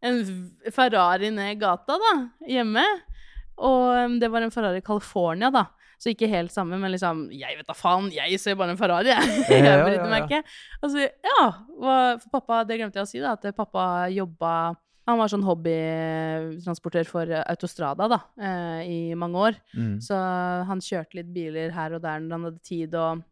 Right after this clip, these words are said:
Speaker 1: hadde fri fra jobb. Så da hadde han lurt til seg en Ferrari da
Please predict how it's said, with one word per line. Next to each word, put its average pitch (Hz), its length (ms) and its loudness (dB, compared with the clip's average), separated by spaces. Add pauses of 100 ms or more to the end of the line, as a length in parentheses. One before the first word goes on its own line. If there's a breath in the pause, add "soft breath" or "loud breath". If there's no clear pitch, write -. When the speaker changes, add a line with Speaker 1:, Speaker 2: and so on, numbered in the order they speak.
Speaker 1:
hadde 175 200 -8
fri 170 160 -4
fra 180 140 -2
jobb. 220 200 0 (540 soft breath)
Så - 200 -4 (420)
da 196 280 -4
hadde 202 180 -2
han 190 240 -2
lurt 190 220 -2
til 190 140 -4
seg 190 200 -2
en 185 80 -6
Ferrari 202 320 -2
da 311 120 -2